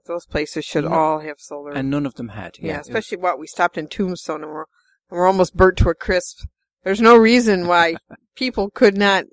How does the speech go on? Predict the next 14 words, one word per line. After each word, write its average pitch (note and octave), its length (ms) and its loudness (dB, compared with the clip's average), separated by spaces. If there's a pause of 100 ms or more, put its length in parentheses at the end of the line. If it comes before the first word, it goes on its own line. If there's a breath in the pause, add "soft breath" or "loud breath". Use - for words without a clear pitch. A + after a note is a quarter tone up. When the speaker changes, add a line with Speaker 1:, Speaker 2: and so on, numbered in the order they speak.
(160)
Speaker 1:
in G3 280 -10
Tombstone F3 600 -8
have F3 340 4 (200)
a F3+ 120 -8
plethora G#3+ 840 0 (520)
of E3 300 -2 (260)
electricity D#3+ 960 -6
with D#3 220 -10
solar C#3+ 380 -12
energy. C#3 460 -20
Speaker 2:
That's A#2 280 -10
exactly G2+ 460 -14
right, F#2+ 260 -18
yeah. G2 160 -20